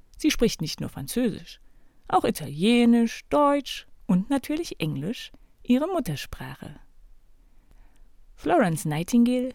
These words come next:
wird vor ungefähr zweihundert Jahren in England geboren.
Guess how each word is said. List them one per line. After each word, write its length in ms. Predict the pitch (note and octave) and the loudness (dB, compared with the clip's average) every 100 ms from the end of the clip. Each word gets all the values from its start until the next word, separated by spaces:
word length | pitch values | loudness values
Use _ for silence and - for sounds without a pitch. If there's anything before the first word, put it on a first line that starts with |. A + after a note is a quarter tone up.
| - | -4
wird 200 | C#4 F4+ | -4 -2
vor 140 | - - | -2 0
ungefähr 400 | C#4 A3 E3 C#3+ | 2 0 -4 -6
zweihundert 580 | - A3 E4 G3+ C#3+ | -2 0 2 0 0
Jahren 380 | C#3 C3+ D#3 G#3 A#3+ | -4 -6 -4 -4 0
in 140 | B3 | -2
England 400 | F4 F4+ D#3+ - | 0 0 0 -4
geboren. 500 | D3 D3 C#3 - | -8 -8 -10 -12